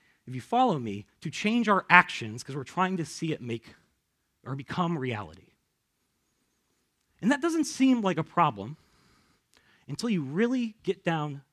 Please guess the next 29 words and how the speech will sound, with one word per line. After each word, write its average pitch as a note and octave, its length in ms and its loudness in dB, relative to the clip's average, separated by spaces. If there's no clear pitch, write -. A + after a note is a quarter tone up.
to C3 80 -10
the A#2 80 -8
roots C3 260 -8
of F2+ 100 -16
it. - 60 -20
Because D3+ 240 0
when F3 140 0
our D3 100 -2
hope D4+ 400 -2
is D3+ 140 -6
based G#3+ 480 -4
on D#3 180 -6
those F3 300 0
expectations, - 1200 -10
there D#3+ 80 -2
are D3+ 40 -6
some A#2 160 -10
serious F#3+ 600 -2
issues G2+ 340 -12
that F#2+ 160 -16
take - 240 -14
place. E2+ 400 -18
For E3+ 120 -2
one, F#3+ 420 4
it E3 80 -2
becomes F#3 320 0
tied G3+ 360 0
too A3+ 180 -4
much F#3 360 -4